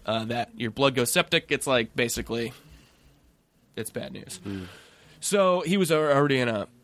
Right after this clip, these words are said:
Speaker 1: coma by the time I got to see him, unfortunately, and, uh, then he passed away. Like, it was maybe a week after,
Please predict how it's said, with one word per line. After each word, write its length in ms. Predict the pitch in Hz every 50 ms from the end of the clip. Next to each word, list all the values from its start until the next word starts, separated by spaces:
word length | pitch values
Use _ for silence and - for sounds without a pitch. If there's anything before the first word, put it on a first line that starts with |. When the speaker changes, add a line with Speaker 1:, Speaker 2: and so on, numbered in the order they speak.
| - -
Speaker 1:
coma 300 | - 127 117 117 117 110
by 100 | 113 113
the 60 | 113 107
time 200 | - 117 113 113
I 60 | 107
got 120 | 110 107
to 80 | - -
see 140 | - 110 113
him, 100 | 110 110
unfortunately, 720 | 113 - - 117 117 - - 117 107 104 113 113 107 - - -
and, 500 | 120 117 117 110 113 117 113 113 113 110
uh, 200 | 110 110 110 101
then 120 | 104 110
he 80 | 113 110
passed 320 | - 123 117 - - -
away. 420 | - 113 117 113 113 120 123 123
Like, 280 | 127 135 123 120 117 - - - - - - - - - - -
it 80 | - 143
was 140 | 160 160 160
maybe 220 | 170 170 147 147
a 60 | 131
week 320 | 120 127 139 143 143 - -
after, 640 | - 139 139 - - - - - 135 127 123 131